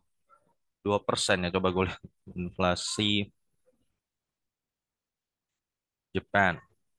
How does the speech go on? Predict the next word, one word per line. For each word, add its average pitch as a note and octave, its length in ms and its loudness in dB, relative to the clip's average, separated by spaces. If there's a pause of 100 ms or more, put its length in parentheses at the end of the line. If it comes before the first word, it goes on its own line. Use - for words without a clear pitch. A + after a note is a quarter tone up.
(2250)
Eh, D3 1000 6